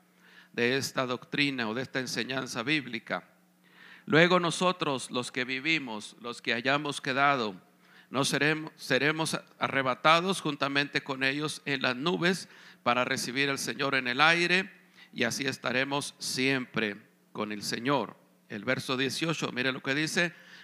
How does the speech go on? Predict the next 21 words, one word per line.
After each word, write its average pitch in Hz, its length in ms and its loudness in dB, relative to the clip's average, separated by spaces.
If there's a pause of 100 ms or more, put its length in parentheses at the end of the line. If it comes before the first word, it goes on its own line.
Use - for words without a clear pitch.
(120)
"Por 143 180 0
tanto, 165 580 2 (540)
alentaos 151 680 4
los 196 200 0
unos 170 280 0
a 165 40 2
los 160 220 0
otros 143 400 0
con 123 220 -4
estas 123 340 -6
palabras". 98 840 -4 (840)
Amén 107 360 -2
y - 20 -10
amén. 92 340 -10 (1500)
Yo 123 220 -2
les 143 100 2
compartí 131 540 -2
en 151 140 -4
el 143 100 -8
mensaje 127 400 -8
anterior 113 580 -4